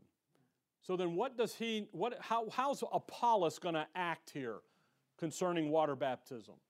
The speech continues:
It's gonna be like John the Baptist did it.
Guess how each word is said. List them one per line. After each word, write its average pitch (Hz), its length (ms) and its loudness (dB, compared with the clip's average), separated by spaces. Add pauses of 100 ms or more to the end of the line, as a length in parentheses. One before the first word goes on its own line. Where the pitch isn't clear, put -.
(880)
It's 175 160 2
gonna 220 200 4
be 226 140 2
like 196 240 6
John 190 280 2
the 185 80 0
Baptist 226 520 0
did 123 200 0
it. - 240 -16